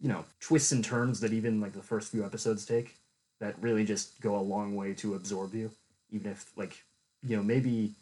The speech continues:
so I haven't seen Breaking Bad, but there, I, as I understand, there are things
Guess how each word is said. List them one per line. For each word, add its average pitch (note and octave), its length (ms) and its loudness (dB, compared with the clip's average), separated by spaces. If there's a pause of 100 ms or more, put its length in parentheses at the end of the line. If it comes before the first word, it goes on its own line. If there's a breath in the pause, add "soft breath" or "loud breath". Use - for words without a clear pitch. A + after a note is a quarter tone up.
(140)
so C3 160 0
I C#3+ 80 6
haven't D3+ 160 6
seen B2 180 2
Breaking G2 260 -2
Bad, D#2+ 120 -12 (100)
but - 380 -4
there, A2 200 2
I, G#2 200 0
as A#2 240 0
I B2 80 2
understand, G#2+ 420 0
there G2 180 -4
are F#2+ 60 -4
things A2+ 720 -2